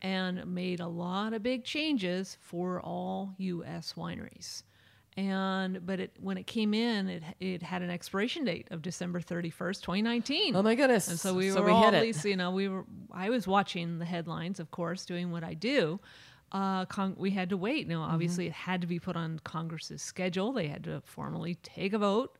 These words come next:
Speaker 1: as
Speaker 2: Right.
Speaker 1: otherwise, you know, it would have expired.
Speaker 2: Right.
Speaker 1: So they did. That is the update. They did vote on it. Uh, it has been extended through
Speaker 2: Uh-huh.
Speaker 1: December thirty-first of twenty twenty.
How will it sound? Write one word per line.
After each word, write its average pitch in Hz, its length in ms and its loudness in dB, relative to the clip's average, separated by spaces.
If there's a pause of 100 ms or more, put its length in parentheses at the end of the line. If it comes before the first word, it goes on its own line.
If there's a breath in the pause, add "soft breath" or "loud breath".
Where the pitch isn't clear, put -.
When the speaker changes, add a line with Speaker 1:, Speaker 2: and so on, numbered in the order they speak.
(160)
Speaker 1:
as 165 140 -6
Speaker 2:
Right. 147 220 2
Speaker 1:
otherwise, 165 520 -4
you 180 120 -2
know, 170 140 -2
it 170 100 -2
would 180 180 0
have 190 100 0
expired. 247 640 -2 (160)
Speaker 2:
Right. 170 240 -4
Speaker 1:
So 208 140 -4
they 233 160 4
did. 185 220 -4 (180)
That 185 240 0
is 196 240 0
the 175 140 0
update. 180 560 -2
They 160 140 -4
did 190 280 -2
vote 202 300 2
on 185 180 0
it. 185 140 -2 (380)
Uh, 165 440 -4
it 165 140 -6
has 196 360 -4
been 190 200 -6
extended 202 720 -4 (500)
through 180 640 2 (500)
Speaker 2:
Uh-huh. 165 240 0
Speaker 1:
December 185 580 0
thirty-first 180 720 -2
of 170 120 -4
twenty 160 440 -6
twenty. - 380 -4